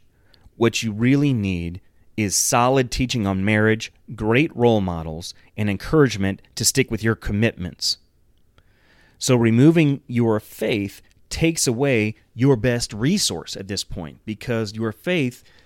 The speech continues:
provides a solid foundation in your marriage, or at least should be doing that.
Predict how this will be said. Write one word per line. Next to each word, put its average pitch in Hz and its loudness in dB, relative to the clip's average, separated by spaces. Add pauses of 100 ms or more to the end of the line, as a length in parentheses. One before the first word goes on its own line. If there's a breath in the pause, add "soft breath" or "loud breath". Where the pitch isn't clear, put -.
(720 soft breath)
provides 123 -2
a 110 -10
solid 131 -6
foundation 104 -6 (760)
in 120 -2
your 104 -4
marriage, 98 -8 (1040)
or 95 -2 (440)
at 87 -12
least 87 -10 (140)
should 135 -8
be 92 -8
doing 76 -16
that. 69 -20